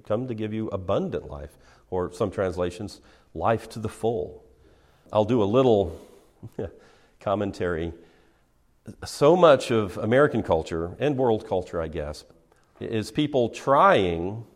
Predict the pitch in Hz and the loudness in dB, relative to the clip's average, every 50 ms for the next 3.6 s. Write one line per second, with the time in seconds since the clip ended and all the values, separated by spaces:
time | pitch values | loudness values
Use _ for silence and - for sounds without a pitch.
0 | _ _ _ _ _ _ - - 127 113 113 110 110 107 107 107 104 104 101 98 | _ _ _ _ _ _ -8 -4 -2 0 2 2 2 2 0 0 -2 -4 -8 -12
1 | - - _ _ _ _ _ - - - - 165 180 202 202 175 143 107 87 76 | -16 -20 _ _ _ _ _ -20 -20 -8 -4 -2 2 4 4 4 4 4 2 -2
2 | 73 76 - - - - 104 95 95 95 92 92 85 85 82 82 76 78 80 78 | -2 -4 -8 -14 -16 -14 -10 -8 -8 -4 -4 -4 -4 -4 -6 -8 -8 -8 -8 -8
3 | 76 65 - 69 67 - - - 92 - _ _ | -8 -10 -14 -16 -16 -16 -16 -18 -20 -20 _ _